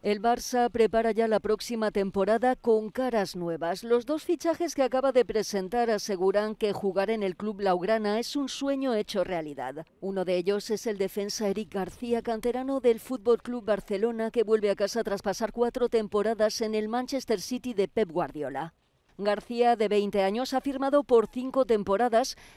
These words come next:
con una cláusula de rescisión de cuatrocientos millones de euros.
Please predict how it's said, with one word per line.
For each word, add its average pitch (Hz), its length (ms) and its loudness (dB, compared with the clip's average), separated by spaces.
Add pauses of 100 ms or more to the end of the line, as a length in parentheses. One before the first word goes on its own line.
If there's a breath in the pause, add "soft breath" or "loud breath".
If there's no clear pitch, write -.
con 254 160 2
una 320 180 2
cláusula 311 500 2
de 240 120 4
rescisión 262 640 -2
de 233 100 6
cuatrocientos 233 880 0
millones 208 460 0
de 135 140 -8
euros. 160 480 -6